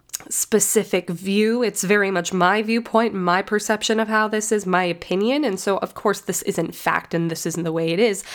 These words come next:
But I think it's interesting to point out these things because it, it, it is different. And there is a difference in this <laughs> comparison. And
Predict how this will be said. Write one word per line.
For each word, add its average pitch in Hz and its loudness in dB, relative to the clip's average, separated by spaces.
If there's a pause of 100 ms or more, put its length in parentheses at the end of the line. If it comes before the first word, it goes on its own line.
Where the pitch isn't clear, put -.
(220)
But 247 2
I 247 4
think 262 0
it's 285 -2
interesting 233 0
to 226 0
point 247 0
out 262 -2
these 175 -4
things 170 -2 (720)
because 254 0
it, 311 2
it, - 0
it - 0
is 349 2 (120)
different. 165 -2
And 247 4
there 294 4
is 359 0
a 220 4
difference 165 -2
in 175 -2
this 160 -4
<laughs> - -10
comparison. 160 0
And - -4